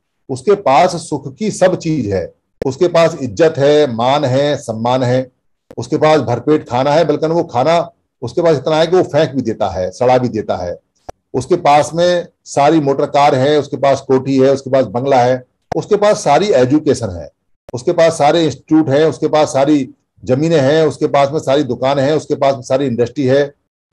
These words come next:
उसके पास में काम करने का अधिकार है, उसके पास में सारे राइट हैं और वो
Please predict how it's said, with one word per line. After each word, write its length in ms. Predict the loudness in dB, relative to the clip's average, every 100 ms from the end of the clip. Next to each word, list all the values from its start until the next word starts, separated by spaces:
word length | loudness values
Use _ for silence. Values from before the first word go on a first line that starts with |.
| _
उसके 240 | -6 -2 0
पास 300 | 2 0 0
में 180 | -6 -6
काम 380 | -6 -2 0 0
करने 220 | 0 2
का 100 | 2
अधिकार 440 | 0 0 2 2
है, 180 | 4 4
उसके 200 | 2 -2
पास 300 | -2 -2 -2
में 80 | -6
सारे 300 | -4 0 2
राइट 280 | 2 2 0
हैं 80 | 0
और 80 | 0
वो 320 | 2 0